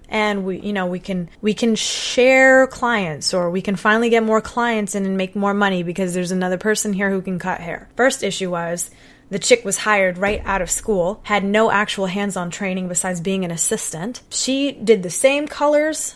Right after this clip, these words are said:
She did the same highlights, I should say, or used the same toner. She used the same toner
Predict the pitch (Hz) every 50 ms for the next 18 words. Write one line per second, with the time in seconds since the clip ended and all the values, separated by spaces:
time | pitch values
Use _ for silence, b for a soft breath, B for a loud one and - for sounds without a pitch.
0 | - - - - - 285 247 302 254 294 - - 277 262 269 269 - - - 233
1 | 247 233 196 185 - - - - - - - - - - 202 180 - 202 190 -
2 | - 196 180 170 160 160 - b b b b b - 214 220 220 226 269 254 254
3 | 254 - - 240 220 214 208 - 214 196 185 170 - - - - 220 226 247 240
4 | 262 277 - - 262 233 233 247 240 - - 247 240 226 208 185 170 165 -